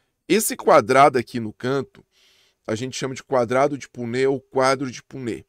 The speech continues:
Vai vir um vídeo daqui a pouco, certo? Talvez na, na semana que vem. Não sei quando é que vocês estão assistindo, talvez já tenham lançado o vídeo, né? Onde eu explico como é que monta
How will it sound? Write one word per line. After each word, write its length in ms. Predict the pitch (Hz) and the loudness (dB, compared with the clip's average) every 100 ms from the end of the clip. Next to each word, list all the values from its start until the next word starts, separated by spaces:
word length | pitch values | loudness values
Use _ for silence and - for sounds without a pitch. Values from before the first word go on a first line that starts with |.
| _ _ _ _ _ | _ _ _ _ _
Vai 180 | 92 147 | 2 4
vir 160 | 143 180 | 4 0
um 100 | 196 | -4
vídeo 380 | 135 160 180 151 | -6 -8 -6 -4
daqui 220 | - 120 | -2 -2
a 60 | |
pouco, 460 | 113 95 95 - 160 - _ _ | -4 -8 -10 -8 -12 -12 _ _
certo? 480 | - - 87 113 - | -18 -8 -6 -8 -10
Talvez 320 | 92 98 107 | -12 -6 -6
na, 160 | 104 101 | -6 -10
na 220 | 95 87 | -10 -14
semana 380 | - 101 101 98 | -12 -10 -10 -12
que 100 | 95 | -14
vem. 280 | 90 101 127 | -10 -10 -12
Não 60 | _ _ _ _ | _ _ _ _
sei 100 | 104 | -10
quando 140 | 110 | -4
é 40 | 107 | -6
que 40 | |
vocês 140 | - 104 | -6 -10
estão 120 | 107 | -10
assistindo, 360 | - 92 120 | -12 -14 -12
talvez 200 | 117 104 | -10 -8
já 100 | 101 | -8
tenham 260 | 101 107 104 | -10 -12 -12
lançado 340 | 101 101 98 | -14 -12 -14
o 40 | 98 | -12
vídeo, 300 | 104 135 127 | -10 -8 -8
né? 140 | 113 - _ - _ _ _ _ | -10 -12 _ -20 _ _ _ _
Onde 300 | 135 143 147 | -2 0 4
eu 280 | 147 143 - | 4 4 -4
explico 680 | 135 - 165 190 226 - 180 | -8 -8 -6 -2 -2 -4 -6
como 220 | 165 147 | -4 -4
é 80 | 147 | -6
que 160 | - | -8
monta 640 | 139 131 131 131 143 135 | -8 -4 -4 -4 -4 -4